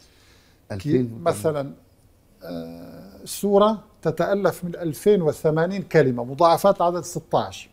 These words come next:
Speaker 1: جميل.
Speaker 2: وتريد أن تضع كلمة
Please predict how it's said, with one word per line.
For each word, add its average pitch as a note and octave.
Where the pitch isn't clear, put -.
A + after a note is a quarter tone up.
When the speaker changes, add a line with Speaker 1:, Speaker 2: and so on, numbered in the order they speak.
Speaker 1:
جميل. A2
Speaker 2:
وتريد F#3+
أن G3+
تضع G3+
كلمة G#3+